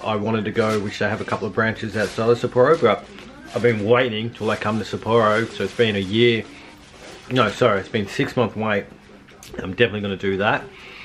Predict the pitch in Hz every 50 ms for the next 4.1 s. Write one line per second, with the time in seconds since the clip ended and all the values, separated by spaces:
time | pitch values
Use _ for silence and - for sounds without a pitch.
0 | - - - - - - - 113 107 107 107 107 101 101 98 98 98 95 90 92
1 | 92 90 90 90 90 87 85 85 78 - - - - - - - - 110 120 123
2 | 123 - - 120 127 156 185 92 - - - - - - 107 98 107 98 - 110
3 | 113 113 113 110 107 107 101 87 90 104 107 110 104 - - - 101 107 131 156
4 | 156 -